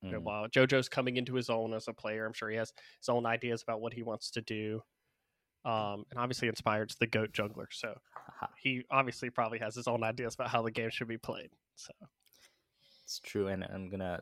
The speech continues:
Speaker 2: talk a little bit about that in a bit, about JoJo in particular, but, uh,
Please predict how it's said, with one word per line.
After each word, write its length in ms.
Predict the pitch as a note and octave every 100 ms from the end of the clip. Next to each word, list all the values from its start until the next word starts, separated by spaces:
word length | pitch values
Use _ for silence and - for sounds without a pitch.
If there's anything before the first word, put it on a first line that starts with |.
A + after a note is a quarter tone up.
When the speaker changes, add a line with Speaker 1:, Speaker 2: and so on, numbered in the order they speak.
| -
Speaker 2:
talk 240 | - F#2 -
a 40 |
little 440 | F#2+ G2 G2+ G2+ G2
bit 180 | G2+
about 320 | F#2+ F#2+ F#2 -
that 300 | F#2 F2+ -
in 160 | - F#2+
a 40 | E2+
bit, 180 | F2+
about 300 | F2 F2 - _ -
JoJo 360 | F2+ - F2+
in 80 | F2
particular, 480 | - - F#2 F2+ F2+
but, 240 | F2 D#2+ -
uh, 320 | - F#2+